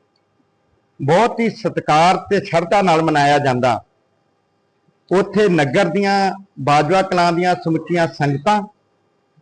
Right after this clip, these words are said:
ਗ੍ਰਾਮ ਪੰਚਾਇਤ, ਸਭਾ ਸੁਸਾਇਟੀਆਂ ਔਰ ਨਜ਼ਦੀਕ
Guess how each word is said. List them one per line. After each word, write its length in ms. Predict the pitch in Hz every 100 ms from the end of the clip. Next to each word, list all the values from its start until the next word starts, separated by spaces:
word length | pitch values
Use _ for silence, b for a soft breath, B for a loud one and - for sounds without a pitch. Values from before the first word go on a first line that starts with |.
| _ _ _ _ -
ਗ੍ਰਾਮ 460 | 113 143 143 170
ਪੰਚਾਇਤ, 680 | 185 180 170 165 175 196 - _ _ _ _ _ - _ _ _ _
ਸਭਾ 380 | - 175 185 240
ਸੁਸਾਇਟੀਆਂ 640 | - 180 175 160 156 139 104 _ _ _ _ _ _ _ _ _ _ _ -
ਔਰ 220 | 190 214 220 220 214 220 - - -
ਨਜ਼ਦੀਕ 800 | 165 170 165 131 180 202 208 -